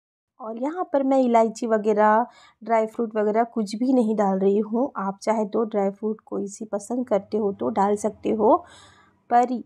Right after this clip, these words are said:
मैं ऐसे ही बनाऊँगी क्योंकि इसमें खुद का अपना फ्लेवर होता है पेठा में, तो हमें कुछ भी डालने का ज़रूरत नहीं है यहाँ पर। क्योंकि होटलों में जब पेठा बनता है तो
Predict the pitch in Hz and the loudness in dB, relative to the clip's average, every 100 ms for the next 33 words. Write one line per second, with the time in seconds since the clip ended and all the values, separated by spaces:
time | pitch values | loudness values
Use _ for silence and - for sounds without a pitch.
0 | - 220 240 - 226 220 277 262 247 240 | -8 -2 -2 0 -2 2 2 4 4 4
1 | 240 254 247 247 240 226 - 254 330 - | 2 2 0 -2 -4 -4 -2 0 -2 -4
2 | 254 - 233 233 - 254 240 208 220 220 | -10 -4 -4 -4 -6 0 2 2 0 -4
3 | 220 226 226 240 220 220 214 214 208 214 | 0 0 2 0 0 0 0 2 0 0
4 | 220 220 359 - 240 220 254 254 214 220 | 0 0 0 -2 -4 0 -2 -2 -6 -2
5 | 247 214 196 202 202 240 208 196 220 202 | 0 2 2 -2 -2 0 0 -2 -6 -4
6 | 220 277 294 254 240 233 247 277 320 _ | -4 0 2 2 0 -2 0 0 -2 _
7 | _ _ _ _ _ _ _ _ - 247 | _ _ _ _ _ _ _ _ -16 -14
8 | - 240 233 220 240 247 233 202 220 220 | -10 -4 -4 -4 -4 0 0 0 0 0
9 | 208 233 226 220 220 233 226 220 220 | 0 0 0 -2 0 -2 0 0 0